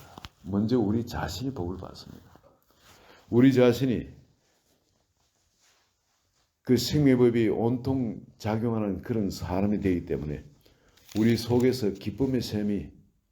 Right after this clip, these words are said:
마련되어집니다. 끊임없이 그 생명 우물에서 물을 길어 마실 수 있는 그런 정도가 아니라 이제는 점점, 점점 그것이 기-, 그 커지다가 나중엔 우리를 통해서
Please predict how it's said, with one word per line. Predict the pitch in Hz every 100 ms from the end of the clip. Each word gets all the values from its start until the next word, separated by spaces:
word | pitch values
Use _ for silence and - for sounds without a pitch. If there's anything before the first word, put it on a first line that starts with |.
| _
마련되어집니다. | 87 87 98 85 82 67 - - - _ _
끊임없이 | - 120 120 110 - - - - _ _ _ _
그 | - 123 135 139 139
생명 | 131 - 151 147 127 117 107 - _ _ -
우물에서 | 147 123 87 71 69 87 113 - _ _ _ -
물을 | 104 117 117 107
길어 | 110 104 92
마실 | 78 90 95 101
수 | -
있는 | 78 67 60 - _ _ _ _ _
그런 | - 113 104
정도가 | - 92 95 80
아니라 | 69 69
이제는 | 101 113 127 104 98 - - _ _
점점, | - 117 123 131
점점 | 120 127 127 135
그것이 | 120 123 123 120 107 90 - _ _ _
기-, | - - _
그 | 110 98
커지다가 | - - 139 120 78 71 98 - _ _ _ _
나중엔 | 92 104 113 127 117
우리를 | 101 107 123 110
통해서 | 95 98 - 98